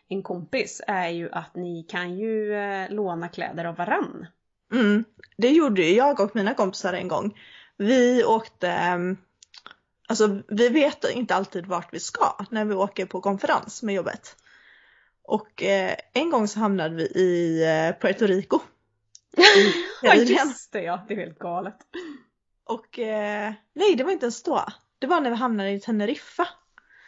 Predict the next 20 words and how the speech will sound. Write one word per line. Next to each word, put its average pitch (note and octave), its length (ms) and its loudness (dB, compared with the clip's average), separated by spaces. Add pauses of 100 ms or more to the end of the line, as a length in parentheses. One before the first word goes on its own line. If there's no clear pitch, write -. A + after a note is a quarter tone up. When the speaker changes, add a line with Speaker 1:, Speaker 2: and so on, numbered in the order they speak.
(120)
Speaker 2:
Då B3+ 100 4
hade D4 200 2
vi C4 200 -2
ju, F#3 400 -2
alltså, G3+ 560 -6 (320)
vi B3 360 2
hade D4+ 160 2
ju D4+ 60 -2
packat G3+ 420 -6 (460)
vinteroutfits. G3 1300 -2
Alla B3+ 260 4
hade B3+ 300 0
underställ. G3+ 720 2
Speaker 1:
Mm. D4+ 80 -2 (380)
Speaker 2:
Vi G#3+ 120 -2
hade, F#3+ 360 -2
du F#3 60 -10
vet, - 360 -8
eh, D3 580 -4 (300)
ullplagg, B3+ 1120 0